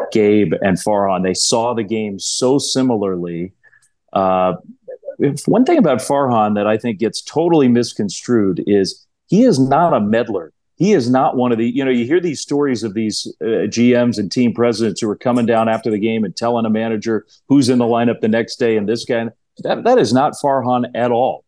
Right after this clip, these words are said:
He wants the manager to have autonomy. I've seen it over and over. That is not how he operates.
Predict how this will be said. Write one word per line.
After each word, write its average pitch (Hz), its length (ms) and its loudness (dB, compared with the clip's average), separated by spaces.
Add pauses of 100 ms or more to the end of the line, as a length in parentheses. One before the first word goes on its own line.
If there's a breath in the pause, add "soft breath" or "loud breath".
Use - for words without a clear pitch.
He 143 100 -4
wants 135 480 -4
the 131 100 -6
manager 123 480 -2
to 98 140 -4
have 107 380 0 (460)
autonomy. 107 760 -2
I've 117 180 0
seen 143 220 -2
it 113 100 2
over 127 320 0
and 113 80 -2
over. 113 280 -2
That 120 160 -2
is 113 180 -4
not 123 220 0
how 123 240 -2
he 113 100 -4
operates. 104 720 -6